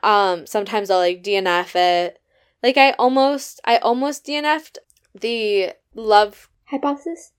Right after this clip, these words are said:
Speaker 1: No. Oh, no. I forgot about that book, <laughs> honestly. Um, I almost book, D N F some of the children in the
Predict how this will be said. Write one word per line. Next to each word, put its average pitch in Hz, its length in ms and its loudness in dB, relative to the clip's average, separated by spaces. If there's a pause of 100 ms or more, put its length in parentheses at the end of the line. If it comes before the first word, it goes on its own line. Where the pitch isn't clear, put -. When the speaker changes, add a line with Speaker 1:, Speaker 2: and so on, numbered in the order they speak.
(120)
Speaker 1:
No. 202 640 4
Oh, 226 680 2 (200)
no. 196 720 0
I 220 60 -8
forgot 226 400 2
about 196 220 2
that 175 140 2
book, 180 200 -2
<laughs> 214 40 -4
honestly. 240 580 0 (560)
Um, 247 280 4
I 247 100 6
almost 269 340 0
book, 359 260 -2 (160)
D 269 120 0
N 277 100 2
F 294 180 -2
some 247 220 -2
of 240 80 -8
the 220 340 4
children 240 560 0
in 214 380 -4
the 202 420 -4